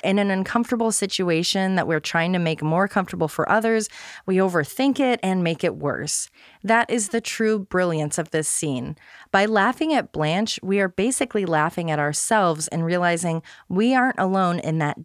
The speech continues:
deep, deep, embarrassing experience. Most importantly here, Blanche's outfit. It is one of my favorites of all time because I'm a sucker for a jumpsuit.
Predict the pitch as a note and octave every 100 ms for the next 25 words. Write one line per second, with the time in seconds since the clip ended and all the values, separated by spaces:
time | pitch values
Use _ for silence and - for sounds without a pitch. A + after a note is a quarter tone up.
0 | - G3+ G#3 - - - F3+ F3 - D#3
1 | D3 D#3 D3 D3+ C#3 C3+ - - C#3 C3+
2 | C3+ - - - - _ _ _ _ _
3 | A3 C4 C4+ A#3+ A3 A#3+ - G#3 G3+ F3+
4 | G3 F#3+ G3+ - _ F3 E3 D#3+ E3 D#3
5 | B2+ - C#3 - _ - G#3 G#3 G3 F#3
6 | G3 G3 F#3 F#3 F3+ F3 - _ G#3+ G#3
7 | G#3+ G3 G3 - - - G3 G#3+ A3 G#3+
8 | D#3+ C#3+ C#3 D3 G#3+ - F#3+ F#3 - A3
9 | B3 A3+ F#3+ E3+ E3+ - D3+ D3 C#3 -
10 | - -